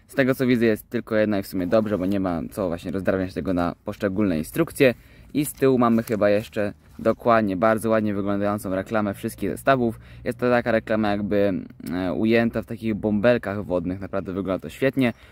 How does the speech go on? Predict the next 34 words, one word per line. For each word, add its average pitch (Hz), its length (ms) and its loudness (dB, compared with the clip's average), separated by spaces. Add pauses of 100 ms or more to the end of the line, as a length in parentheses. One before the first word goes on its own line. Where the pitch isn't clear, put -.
(120)
Tu - 60 -2
jeszcze 113 180 -2
mamy 104 220 0
kilka 107 340 -2
innych 147 180 2
zestawików. 135 600 -2 (240)
Ja 135 140 2
mam 110 180 0
tego, 117 240 2
zrecenzowałem 104 560 -2
go 95 100 0
na 87 120 -2
kanale 113 360 2
już 85 160 -2
właśnie, 82 360 -6 (140)
ten 85 140 -4
Mechloida. 151 540 0 (280)
Ten 120 200 -2
teraz 104 240 2
sobie 85 220 -2
recenzujemy, 143 520 0
aczkolwiek 120 340 0
te 113 120 -6 (320)
pozostałe 107 420 -2
trzy - 180 -4
raczej 101 220 -4
sobie 78 220 -4
odpuszczę. 135 500 -2 (240)
Czekam 113 260 0
na 98 80 0
magazyny 101 460 2
z - 40 -10
tego 120 220 0
sezonu, 117 440 2